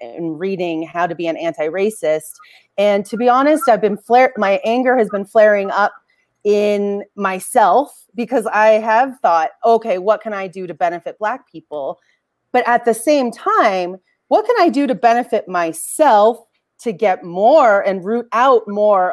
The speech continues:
of the racism in me, in, in the society, in the workplace, so that generations ahead of us don't have to work so hard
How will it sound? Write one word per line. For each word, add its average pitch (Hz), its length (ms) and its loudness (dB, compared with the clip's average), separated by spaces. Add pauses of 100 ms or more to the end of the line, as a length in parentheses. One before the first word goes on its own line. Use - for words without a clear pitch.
of 180 160 -4
the 202 60 -6
racism 175 600 -8
in 160 160 -12
me, 160 360 -14 (340)
in, 214 360 0
in 208 240 0
the 180 80 -2
society, 170 880 -4
in 190 220 -4
the 170 100 -2
workplace, 175 600 -4
so 214 140 -2
that 196 260 0
generations 240 680 0
ahead 220 340 2
of 269 180 2
us 170 380 0 (300)
don't 269 240 2
have 285 200 -6
to 277 120 -8
work 247 340 0
so 277 460 2
hard 196 640 2